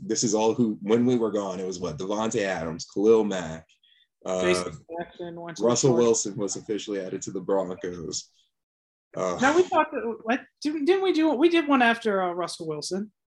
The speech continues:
Speaker 1: What
Speaker 2: Like,
Speaker 1: did
Speaker 2: right after.
Speaker 1: Like, I was about to say, it might have been, like, right after, but now
Speaker 2: Yeah,
Speaker 1: he's like,
Speaker 2: right
Speaker 1: you know,
Speaker 2: after.
Speaker 1: it's been confirmed, he's signed, he's got his number, you know,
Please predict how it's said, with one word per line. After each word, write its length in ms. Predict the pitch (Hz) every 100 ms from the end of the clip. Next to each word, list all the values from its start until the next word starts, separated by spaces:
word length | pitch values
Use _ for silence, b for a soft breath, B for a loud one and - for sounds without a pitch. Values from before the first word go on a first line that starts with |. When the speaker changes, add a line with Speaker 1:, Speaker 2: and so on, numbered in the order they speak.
| _ _ _ _ _ _ _ _ _
Speaker 1:
What 200 | 107 185
Speaker 2:
Like, 120 | -
Speaker 1:
did 100 | 143
Speaker 2:
right 180 | 190 175 147
after. 360 | 147 - 147 - _ _
Speaker 1:
Like, 320 | 107 104 117 113
I 20 |
was 100 | 127
about 80 | 123
to 40 |
say, 140 | 123
it 80 | 113
might 100 | 120
have 80 | 131
been, 100 | 110
like, 140 | 90 80
right 360 | 98 110 107
after, 360 | 101 95 95 92
but 160 | 87
now 160 | 92 110
Speaker 2:
Yeah, 80 | 107
Speaker 1:
he's 100 | 90
like, 180 | 87 82
Speaker 2:
right 120 | 92
Speaker 1:
you 60 | 87
know, 160 | 82 85
Speaker 2:
after. 100 | -
Speaker 1:
it's 120 | -
been 220 | 113 92
confirmed, 640 | 95 98 - 107 101 98
he's 180 | 98 95
signed, 420 | 101 95 95 95
he's 120 | 92 -
got 180 | 101
his 120 | 92 92
number, 480 | 95 90 90 90 _ _ _ _ _ _
you 160 | 98 95
know, 360 | 92 92 92